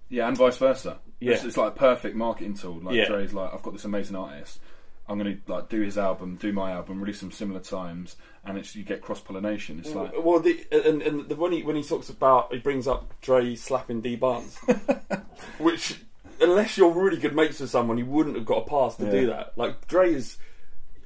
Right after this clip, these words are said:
Speaker 2: I think that you've heard enough stories to say that he probably isn't the nicest human being on earth.
Speaker 1: Yeah.
Speaker 2: And has done some bad things. He might turn his wife around now, but apparently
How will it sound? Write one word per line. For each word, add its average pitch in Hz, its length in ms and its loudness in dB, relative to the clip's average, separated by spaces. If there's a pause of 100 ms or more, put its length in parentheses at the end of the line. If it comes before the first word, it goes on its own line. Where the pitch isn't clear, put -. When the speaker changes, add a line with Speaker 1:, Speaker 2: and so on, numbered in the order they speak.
(180)
Speaker 2:
I 123 100 2
think - 400 -4
that 110 80 -4
you've 120 180 -2
heard 127 200 0
enough 117 220 -2
stories 110 300 0
to - 80 -12
say 107 160 -6
that 107 100 -2
he 107 100 -8
probably 113 320 -6
isn't 110 160 -2
the 107 60 -2
nicest 107 380 0
human 98 200 -2
being 101 200 -4
on 101 100 -6
earth. 98 160 -4
Speaker 1:
Yeah. 101 500 2
Speaker 2:
And 110 120 -2
has 101 100 -2
done 110 200 0
some 101 120 -6
bad 101 180 -4
things. 104 100 -8
He 110 40 -4
might - 180 -6
turn 95 160 -12
his 98 100 -12
wife 98 240 -6
around 101 280 -10
now, 98 220 -8
but - 200 -8 (360)
apparently 113 440 2